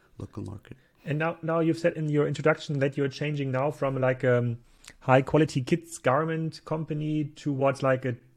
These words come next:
Speaker 2: more like a tech company. Can, can you
Speaker 1: No,
Speaker 2: elaborate
Speaker 1: yeah,
Speaker 2: on
Speaker 1: n-,
Speaker 2: that, or, or what does
Speaker 1: not
Speaker 2: it mean?
Speaker 1: really. It's more, it's more from, we, we, <laughs> we still are a kids garment company or a kids outdoor clothing company,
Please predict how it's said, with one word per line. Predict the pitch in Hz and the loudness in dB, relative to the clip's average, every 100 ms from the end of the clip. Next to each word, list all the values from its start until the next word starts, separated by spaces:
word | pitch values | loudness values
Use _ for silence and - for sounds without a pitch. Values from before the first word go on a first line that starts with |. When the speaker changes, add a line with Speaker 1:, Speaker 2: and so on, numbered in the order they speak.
| _ | _
Speaker 2:
more | 139 127 | -4 0
like | 123 107 | 0 -2
a | |
tech | 123 156 - - _ - - | -2 -2 -2 -8 _ -20 -8
company. | 123 101 107 104 101 113 | -6 -6 -6 -6 -6 -8
Can, | - | -12
can | - 156 | -6 -4
you | 160 | 0
Speaker 1:
No, | 135 | 4
Speaker 2:
elaborate | 143 175 185 | 4 4 4
Speaker 1:
yeah, | 147 165 | 6 6
Speaker 2:
on | 170 | 6
Speaker 1:
n-, | 151 | 4
Speaker 2:
that, | 120 | 0
or, | 143 143 | -2 0
or | 143 147 139 143 | 0 -2 -2 -2
what | 147 147 | 0 2
does | 151 | 4
Speaker 1:
not | 156 | 4
Speaker 2:
it | 139 | 6
mean? | 151 | 6
Speaker 1:
really. | 135 113 | 6 2
It's | 117 | 0
more, | 143 151 151 131 - - - | 0 2 2 -2 -14 -20 -16
it's | 113 - | -12 -2
more | 156 151 | 2 2
from, | 147 - 139 135 - - - - | 0 0 2 2 -2 -6 -12 -6
we, | 131 127 | -4 -2
we, | 123 117 | -2 -2
<laughs> | 135 | -2
we | |
still | 117 - 151 117 | -4 0 0 4
are | 120 | 4
a | 120 | 2
kids | - 143 - - _ - | 0 -6 -8 -12 _ -6
garment | - 127 127 120 | -2 0 0 0
company | 139 143 151 143 | -2 -2 0 2
or | 123 117 | 2 2
a | |
kids | 110 - 131 - | -2 -10 -10 -6
outdoor | 113 117 113 107 _ _ _ | -6 -4 -6 -8 _ _ _
clothing | - 120 120 113 | -8 -6 -4 -6
company, | 143 147 180 | -6 -6 -4